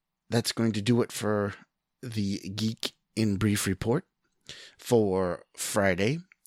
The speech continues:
April seventeenth, twenty twenty. Thank you all for checking it out. And remember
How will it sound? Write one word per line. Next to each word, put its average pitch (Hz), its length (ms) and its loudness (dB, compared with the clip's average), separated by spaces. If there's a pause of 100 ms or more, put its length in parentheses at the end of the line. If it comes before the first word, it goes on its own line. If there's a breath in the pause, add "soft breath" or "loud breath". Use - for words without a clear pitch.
(280)
April 107 380 2
seventeenth, 98 760 -2
twenty 90 300 -2
twenty. 113 380 -6 (680 loud breath)
Thank - 300 -2
you 101 100 0
all 95 120 2
for 92 120 -4
checking 98 360 0
it 95 100 2
out. 123 260 4 (400)
And 123 560 2 (460)
remember 120 640 4